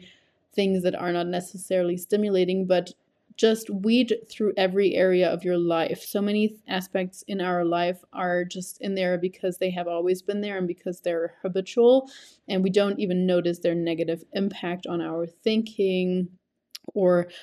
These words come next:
on our self-belief, on our, um,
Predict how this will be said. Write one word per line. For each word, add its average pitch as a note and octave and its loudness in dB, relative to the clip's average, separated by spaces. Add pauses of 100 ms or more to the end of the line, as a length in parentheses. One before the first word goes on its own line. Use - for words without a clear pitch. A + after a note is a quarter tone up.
(180)
on F#3+ -2
our E3 2
self-belief, F#3 -2
on E3+ -4
our, E3+ 0 (160)
um, E3+ -2